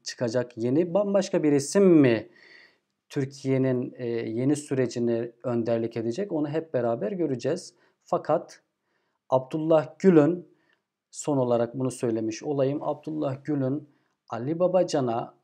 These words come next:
bu görüşmeyi tavsiye etmesi ile benim anladığım şudur, artık Ali Babacan kesin olarak bu partiyi kuracak ve, e,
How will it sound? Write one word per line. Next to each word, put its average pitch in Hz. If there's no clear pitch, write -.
bu 156
görüşmeyi 143
tavsiye 135
etmesi 165
ile 139
benim 143
anladığım 117
şudur, 170
artık 151
Ali 127
Babacan 131
kesin 170
olarak 120
bu 160
partiyi 120
kuracak 127
ve, 120
e, -